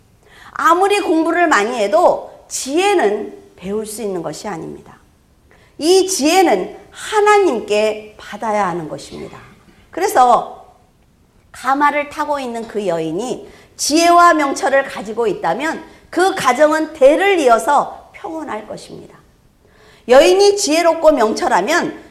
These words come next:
가정을 믿음으로 지키기 때문에 어머니의 지혜를 보고 성장한 자녀들은 어머니가 판단하고 결정했던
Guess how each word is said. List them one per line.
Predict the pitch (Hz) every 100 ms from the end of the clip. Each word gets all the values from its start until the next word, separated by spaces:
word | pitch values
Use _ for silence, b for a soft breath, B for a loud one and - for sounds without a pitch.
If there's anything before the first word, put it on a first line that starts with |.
| -
가정을 | - 254 269 359 370 349
믿음으로 | 233 302 403 392 381 381
지키기 | 381 311 339 262 269
때문에 | 208 190 285 294 - - - -
어머니의 | 190 254 330 381 381 381 370 359 359 -
지혜를 | - 262 311 330 339 330
보고 | 285 262 277
성장한 | 277 370 370 359 349 359
자녀들은 | 254 240 226 285 359 - B B B
어머니가 | - 262 302 302 302 294
판단하고 | - 381 392 381 359 330 339 339
결정했던 | - 294 294 427 381 285 - 214 190 -